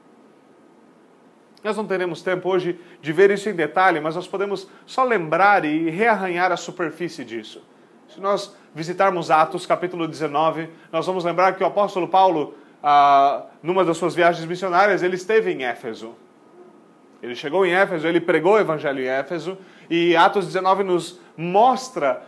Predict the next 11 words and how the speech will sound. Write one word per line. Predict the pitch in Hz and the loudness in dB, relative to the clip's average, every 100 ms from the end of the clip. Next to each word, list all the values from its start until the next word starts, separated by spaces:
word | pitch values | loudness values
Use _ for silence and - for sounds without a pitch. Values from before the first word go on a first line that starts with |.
| - | -16
o | 143 | -14
que | - - 240 | -14 -8 0
era | 214 220 226 165 160 | 6 8 8 6 6
a | |
realidade | 165 180 170 170 147 165 202 156 | 4 2 2 0 4 6 6 4
de | 135 127 | -6 -2
Éfeso. | 113 110 120 104 120 - _ _ _ _ _ _ - | 0 -2 -8 -14 -18 -20 _ _ _ _ _ _ -4
Ela | 143 170 | 0 2
era | 175 | 2
uma | 185 | 2
cidade | 185 185 180 214 180 196 | 0 2 6 6 6 -2